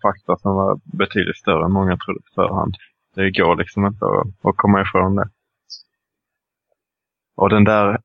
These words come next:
matchen i Manaus slet väl för mycket, men så hade man ju på Coverciano, Italiens träningsanläggning, förberett sig mot de här sjuka temperaturerna.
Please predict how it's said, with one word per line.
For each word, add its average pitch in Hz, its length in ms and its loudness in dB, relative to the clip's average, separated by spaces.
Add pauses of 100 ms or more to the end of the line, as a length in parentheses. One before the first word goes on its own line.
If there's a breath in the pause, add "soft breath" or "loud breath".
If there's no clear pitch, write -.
(100)
matchen 113 500 2
i 110 80 0
Manaus 107 480 0 (240)
slet 101 280 -6
väl 101 100 -2
för 117 100 -10
mycket, 104 400 -2
men 101 160 0
så 107 140 -6
hade 113 300 -2
man 98 220 0
ju 107 220 -2
på 113 200 -6
Coverciano, 101 680 0
Italiens 98 500 -2
träningsanläggning, 95 680 -2
förberett 98 440 -2
sig 98 140 0
mot 98 160 0
de 104 120 -2
här 90 180 0
sjuka - 600 -6
temperaturerna. 95 760 -6